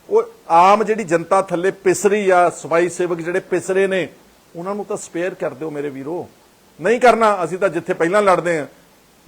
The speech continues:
ਗਾਂਹ ਵੀ ਲੜਾਂਗੇ। ਔਰ ਨਹੀਂ ਤੁਸੀਂ ਕਰੋਗੇ ਇਹ ਬਜਟ ਪਾਸ ਤੇ ਸਫਾਈ ਸੇਵਕਾਂ ਦੀ ਤਨਖਾਹ ਨਹੀਂ ਪਾਓਗੇ ਔਰ ਈਓ ਨੂੰ ਇੱਥੇ ਹਾਜ਼ਰ ਨਹੀਂ ਕਰਾਓਗੇ, ਜਿਹੜਾ ਰਣਦੀਪ ਸਿੰਘ ਵੜੈਚ ਆ, ਔਰ ਮੈਨੂੰ ਬੜੇ ਦੁੱਖ ਨਾਲ ਕਹਿਣਾ ਪੈਂਦਾ,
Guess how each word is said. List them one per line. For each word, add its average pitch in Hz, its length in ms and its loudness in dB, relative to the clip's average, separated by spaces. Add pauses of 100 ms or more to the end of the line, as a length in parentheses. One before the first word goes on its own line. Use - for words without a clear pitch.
ਗਾਂਹ 151 160 6
ਵੀ 226 80 6
ਲੜਾਂਗੇ। 208 480 4 (120)
ਔਰ 170 200 4
ਨਹੀਂ 170 180 0
ਤੁਸੀਂ 208 220 -4
ਕਰੋਗੇ 196 540 2 (420)
ਇਹ 170 300 2
ਬਜਟ 147 320 2
ਪਾਸ 170 360 6
ਤੇ 185 140 -4
ਸਫਾਈ 160 300 0
ਸੇਵਕਾਂ 165 380 -2
ਦੀ 170 100 -2
ਤਨਖਾਹ 151 420 2
ਨਹੀਂ 196 100 -4
ਪਾਓਗੇ 165 500 2 (340)
ਔਰ 165 140 6
ਈਓ 185 260 2
ਨੂੰ 185 100 2
ਇੱਥੇ 185 220 2
ਹਾਜ਼ਰ 143 300 4
ਨਹੀਂ 185 140 -4
ਕਰਾਓਗੇ, 170 320 2
ਜਿਹੜਾ 170 140 4
ਰਣਦੀਪ 147 400 -2
ਸਿੰਘ 160 200 -6
ਵੜੈਚ 143 340 2
ਆ, 127 80 4
ਔਰ 135 160 2
ਮੈਨੂੰ 151 180 -6
ਬੜੇ 156 140 2
ਦੁੱਖ 143 240 -4
ਨਾਲ 170 100 -2
ਕਹਿਣਾ 170 180 0
ਪੈਂਦਾ, 131 440 -2